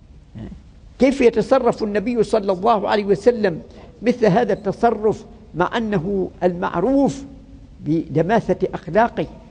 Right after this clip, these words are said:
بخلقه الرفيع، أثنى الله سبحانه وتعالى عليه في كتابه بقوله: "وإنك لعلى خلق عظيم". كيف يتصرف هذا التصرف الغريب؟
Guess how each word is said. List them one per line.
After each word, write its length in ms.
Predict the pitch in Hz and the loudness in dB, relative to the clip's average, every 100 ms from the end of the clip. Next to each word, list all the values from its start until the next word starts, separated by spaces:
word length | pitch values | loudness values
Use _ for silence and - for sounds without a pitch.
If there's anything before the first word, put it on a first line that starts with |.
| - - - | -20 -20 -4
بخلقه 520 | 147 170 254 233 196 190 | -2 0 0 2 2 2
الرفيع، 560 | - 175 240 277 202 - - - - 202 | 2 0 4 4 4 0 -16 -20 -4 -2
أثنى 260 | 202 196 | 0 0
الله 340 | 175 185 170 190 | 2 2 0 -2
سبحانه 500 | - 151 226 247 202 | -4 -4 0 0 2
وتعالى 460 | 175 202 214 202 | 0 2 0 0
عليه 440 | 170 180 262 233 180 - - - | 0 4 2 2 -8 -12 -20 -18
في 160 | - 190 | -4 -2
كتابه 520 | 175 - 233 190 175 180 | 0 4 2 4 0 0
بقوله: 500 | 180 220 247 180 165 | 2 2 2 0 -4
"وإنك 600 | - 214 196 185 202 - | -6 -8 -8 -6 -4 -2
لعلى 440 | 190 - 175 175 - | -4 -2 -2 -2 -4
خلق 320 | 214 190 175 - | -6 -4 -6 -6
عظيم". 500 | 156 160 277 233 165 - - - - - - | 0 2 2 0 -6 -16 -20 -20 -20 -20 0
كيف 200 | 277 - | 0 4
يتصرف 600 | 202 202 - 214 190 - | 2 2 -2 0 0 -2
هذا 240 | 175 208 | -2 -2
التصرف 560 | 170 - 165 208 180 - | -2 -4 -2 -2 -2 -4
الغريب؟ 440 | 175 165 185 247 | -4 0 0 0